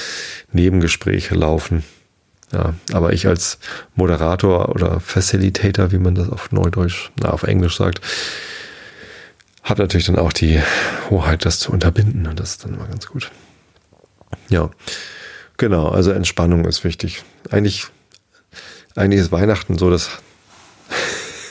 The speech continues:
<laughs> Hauptfest des Einschlafen-Podcasts, auch wenn es jetzt zu Weihnachten gar keine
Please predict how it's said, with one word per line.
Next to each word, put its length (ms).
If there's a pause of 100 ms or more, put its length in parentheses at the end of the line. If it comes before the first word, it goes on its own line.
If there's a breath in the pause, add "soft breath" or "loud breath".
(180 loud breath)
<laughs> 100 (500 loud breath)
Hauptfest 580
des 100
Einschlafen-Podcasts, 1200
auch 180
wenn 80
es 100
jetzt 180
zu 140
Weihnachten 340
gar 120
keine 320